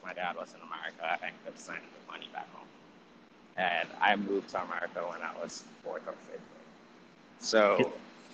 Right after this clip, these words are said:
so when I talk about feeling like my family was well off, my, like, my baseline was kids not going to school past third grade. While,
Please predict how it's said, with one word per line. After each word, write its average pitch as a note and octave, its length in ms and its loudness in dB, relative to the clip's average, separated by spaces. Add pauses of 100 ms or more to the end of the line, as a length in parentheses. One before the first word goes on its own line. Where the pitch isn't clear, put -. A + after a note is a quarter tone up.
(800)
so B2+ 180 12
when C3+ 140 12
I B2 100 12
talk A#2 300 10
about G2+ 380 8
feeling G#2 260 6
like G2 220 2
my F#2+ 100 -2
family F#2+ 320 -4
was F2+ 180 -6
well F2 200 0
off, F2+ 340 8 (720)
my, F2 480 4 (1900)
like, G#2 240 10 (100)
my G#2+ 140 10
baseline B2 680 8 (160)
was F#2+ 420 2 (160)
kids G#2+ 380 6
not G#2 260 6
going G2+ 200 4
to - 120 -12
school G2+ 260 2
past F2+ 300 0
third F#2 260 2
grade. F2 320 4 (640)
While, A#2+ 460 12